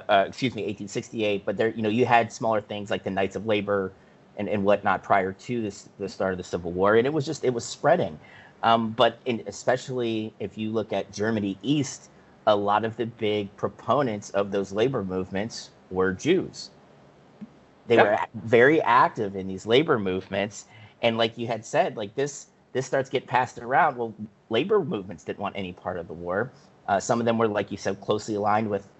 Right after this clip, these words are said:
Speaker 1: you know, communist and socialist parties who were, who saw it as a rich man's war, sending poor people out to fight, sending workers out to fight.
Speaker 2: Oh,
Speaker 1: Uh,
Speaker 2: yeah.
Speaker 1: and,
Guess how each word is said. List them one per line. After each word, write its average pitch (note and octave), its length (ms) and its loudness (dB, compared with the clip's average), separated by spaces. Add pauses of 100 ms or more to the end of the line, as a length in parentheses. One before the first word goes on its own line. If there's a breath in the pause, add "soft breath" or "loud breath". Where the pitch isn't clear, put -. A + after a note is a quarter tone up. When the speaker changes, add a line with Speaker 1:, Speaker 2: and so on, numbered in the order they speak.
Speaker 1:
you G#2 80 -4
know, F#2 40 -4
communist G2+ 480 -4
and F#2+ 80 -10
socialist F#2 460 -4
parties G2+ 400 0
who B2 80 -6
were, G#2 200 -2 (320 soft breath)
who B2+ 100 4
saw B2 320 6
it B2+ 80 4
as A#2 220 0
a A2 240 -4
rich G#2 280 -8
man's G#2 280 -6
war, A2+ 440 -2
sending G2 320 -8
poor G2+ 280 -2
people G2 300 -4
out G#2 140 -2
to A#2 80 -6
fight, C3 360 -2
sending F#2 180 -8
workers B2 360 0
out C#2 120 -10
to - 60 -20 (100)
fight. - 220 -12 (540 soft breath)
Speaker 2:
Oh, G2 60 0
Speaker 1:
Uh, - 20 4
Speaker 2:
yeah. F#2+ 280 6
Speaker 1:
and, A2+ 140 -4